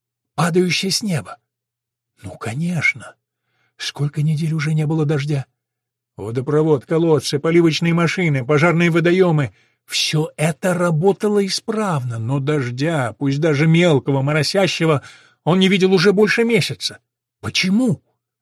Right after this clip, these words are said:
Потому что никто о нём не просил. Илий покачал головой и слабо улыбнулся. Медленно и вдумчиво проговорил.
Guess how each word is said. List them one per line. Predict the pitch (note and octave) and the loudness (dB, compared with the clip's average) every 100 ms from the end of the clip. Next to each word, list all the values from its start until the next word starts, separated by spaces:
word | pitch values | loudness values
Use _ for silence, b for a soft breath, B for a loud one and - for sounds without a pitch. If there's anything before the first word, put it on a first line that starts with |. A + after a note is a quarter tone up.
| _ _ _ _ _ _ - | _ _ _ _ _ _ -10
Потому | - D3+ F#3 | -2 0 0
что | - A#3 | 0 2
никто | G#3+ - A3+ | 2 2 0
о | G#3+ | 2
нём | A3 A3 | 2 2
не | A3+ | 2
просил. | A#3 A3 - A3 - _ _ _ _ _ _ _ _ _ _ | 2 0 0 -6 -10 _ _ _ _ _ _ _ _ _ _
Илий | A2 C#3 D#3 C#3+ A#2+ | -2 2 2 2 0
покачал | - B2+ C3+ - D#3 D3 | -6 -6 -4 -4 -2 0
головой | B2+ C#3 C#3+ D3+ D#3 B2+ | 0 0 0 -2 -4 -4
и | |
слабо | - C#3 C#3 D3+ D3 | -6 -8 -8 -8 -6
улыбнулся. | C#3 C#3+ C#3 C#3 A2 F2 - - _ _ _ _ _ _ _ _ F2+ | -6 -6 -6 -8 -8 -10 -12 -14 _ _ _ _ _ _ _ _ -8
Медленно | A#2+ D#3+ C3 B2 G#2 F#2 - _ | -2 -2 -2 -6 -8 -12 -18 _
и | G#2+ | -12
вдумчиво | G#2 C3 A#2 - A2 | -10 -8 -8 -8 -8
проговорил. | A2 G2+ G#2 G2 D2+ | -10 -10 -8 -10 -14